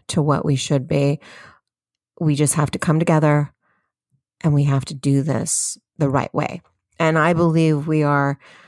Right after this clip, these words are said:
on the right side. We are absolutely on the right side. Uh, the conservatives,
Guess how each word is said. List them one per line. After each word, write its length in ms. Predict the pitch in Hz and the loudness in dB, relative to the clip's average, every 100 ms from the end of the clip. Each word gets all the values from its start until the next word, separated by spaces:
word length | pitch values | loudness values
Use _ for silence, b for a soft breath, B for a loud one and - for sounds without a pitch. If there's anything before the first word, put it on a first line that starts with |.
| B _ | B _
on 140 | 156 143 | 0 2
the 60 | |
right 240 | 135 123 - | 2 2 -2
side. 440 | - 156 120 - _ - _ _ | -4 -2 -4 -8 _ -20 _ _
We 180 | 165 151 | -2 2
are 140 | 143 | 2
absolutely 420 | 127 139 139 151 139 | 2 0 0 0 0
on 80 | |
the 80 | 135 | 2
right 220 | 127 120 | 0 -2
side. 320 | - - - - _ _ _ B B B B B | -4 -6 -8 -12 _ _ _ B B B B B
Uh, 280 | - 147 151 - | -2 0 0 -2
the 80 | 165 | -2
conservatives, 960 | 151 - 160 147 151 151 143 143 - | -2 0 2 2 2 2 0 -4 -8